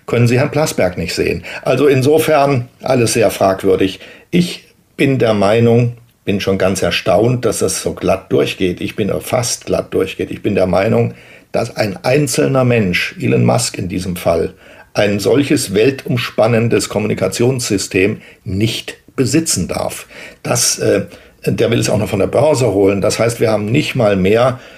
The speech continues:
sozusagen die flache Börsendemokratie von Hauptversammlungen. Dass es da also Gruppen von Aktionären gibt, die vielleicht mal anderer Meinung sein könnten, die gibt's da nicht mehr. Es gilt die Meinung von Elon Musk. Und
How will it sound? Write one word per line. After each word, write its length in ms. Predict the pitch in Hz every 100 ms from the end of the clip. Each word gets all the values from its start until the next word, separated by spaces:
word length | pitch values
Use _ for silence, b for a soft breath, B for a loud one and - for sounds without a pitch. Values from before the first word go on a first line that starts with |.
| B
sozusagen 640 | - 131 123 127 123 113 117
die 140 | 107
flache 400 | - 101 110 143
Börsendemokratie 1120 | - 107 156 147 143 120 104 101 104 - 135
von 220 | - 110
Hauptversammlungen. 840 | 127 - - 82 - 87 87 80 -
Dass 160 | 101 110
es 120 | -
da 100 | 104
also 180 | 104 98
Gruppen 300 | - 127 127
von 180 | 110
Aktionären 680 | 110 - - 92 92 127 131
gibt, 200 | 139 -
die 80 | -
vielleicht 300 | - 104 -
mal 80 | 92
anderer 320 | - 151 110
Meinung 300 | 92 92 92
sein 260 | - 101 87
könnten, 340 | 120 117 95 B B -
die 100 | 110
gibt's 320 | 104 - -
da 140 | - 80
nicht 240 | 80 -
mehr. 240 | 87 85 B B B
Es 220 | - 120
gilt 440 | 110 139 170 - -
die 80 | 101
Meinung 440 | 90 110 165 139
von 240 | 120 101
Elon 400 | 110 127 139 - -
Musk. 340 | 92 90 - B B B -
Und 200 | 98